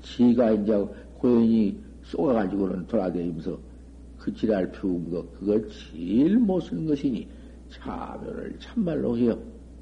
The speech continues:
옳다. 그런 게 아니라고는. 친참여를 하고는 화두를, 어쨌든 이제 그때 참타로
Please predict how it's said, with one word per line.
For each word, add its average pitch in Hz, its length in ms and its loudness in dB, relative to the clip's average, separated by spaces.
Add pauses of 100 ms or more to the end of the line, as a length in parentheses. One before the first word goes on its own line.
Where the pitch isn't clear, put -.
(440)
옳다. - 380 -14 (500)
그런 - 220 -6
게 143 80 -6
아니라고는. 113 500 -8 (720)
친참여를 127 960 0
하고는 117 420 4 (360)
화두를, - 800 -8 (240)
어쨌든 147 540 -4
이제 131 180 2 (320)
그때 170 480 2
참타로 147 840 2